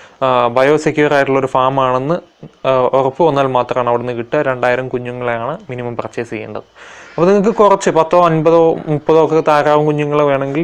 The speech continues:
രണ്ട് മാസം മൂന്ന് മാസമൊക്കെ പ്രായമായ താറാവുകൾ നമ്മുടെ കയ്യിൽ ലഭ്യമാണ്. നിങ്ങൾക്ക് ഞങ്ങളുമായിട്ട് ബന്ധപ്പെടാവുന്നതാണ്. അപ്പോൾ താഴെ ലിങ്കും, ആ, നമ്മുടെ നമ്പറും ഒക്കെ കൊടുത്തിട്ടുണ്ട്. WhatsApp-ൽ നിങ്ങൾക്ക് ബന്ധപ്പെടാം, അല്ലെങ്കിൽ ഡയറക്റ്റായിട്ട് വിളിച്ചും ബന്ധപ്പെടാം.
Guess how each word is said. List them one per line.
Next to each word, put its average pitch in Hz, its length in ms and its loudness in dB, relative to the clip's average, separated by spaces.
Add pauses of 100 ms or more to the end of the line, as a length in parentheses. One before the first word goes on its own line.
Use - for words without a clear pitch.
(100)
രണ്ട് 135 200 -2
മാസം 135 200 -4 (100)
മൂന്ന് 135 240 -4
മാസമൊക്കെ 131 400 -4
പ്രായമായ 131 420 0 (120)
താറാവുകൾ 127 400 0 (100)
നമ്മുടെ 131 240 -2
കയ്യിൽ 127 260 -2
ലഭ്യമാണ്. 127 480 -4 (460)
നിങ്ങൾക്ക് 143 280 -2
ഞങ്ങളുമായിട്ട് 127 460 -2
ബന്ധപ്പെടാവുന്നതാണ്. 113 760 -2 (200)
അപ്പോൾ 139 220 -2
താഴെ 143 300 2 (360)
ലിങ്കും, 147 320 -2 (260)
ആ, - 20 2 (340)
നമ്മുടെ 127 220 -2 (160)
നമ്പറും 131 400 -2
ഒക്കെ 127 200 -4
കൊടുത്തിട്ടുണ്ട്. 123 500 -6 (100)
WhatsApp-ൽ 123 500 -2
നിങ്ങൾക്ക് 127 340 -10
ബന്ധപ്പെടാം, 123 400 -4 (1040)
അല്ലെങ്കിൽ 170 260 2 (100)
ഡയറക്റ്റായിട്ട് 135 480 0
വിളിച്ചും 131 300 -4
ബന്ധപ്പെടാം. - 380 -8